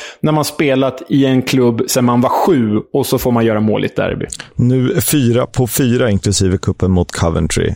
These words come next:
Speaker 2: Ja, det är härligt när, eh, när talangerna går hela vägen.
Speaker 1: Mm.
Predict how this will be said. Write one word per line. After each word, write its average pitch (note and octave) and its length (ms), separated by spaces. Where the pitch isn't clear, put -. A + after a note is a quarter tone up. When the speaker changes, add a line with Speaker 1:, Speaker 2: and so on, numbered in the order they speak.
Speaker 2:
Ja, G2 120
det A#2 80
är A#2+ 60
härligt A2 380
när, F#2+ 520
eh, F2 60
när F#2+ 200
talangerna F2+ 640
går F2 220
hela F2 320
vägen. E2+ 540
Speaker 1:
Mm. D#3+ 420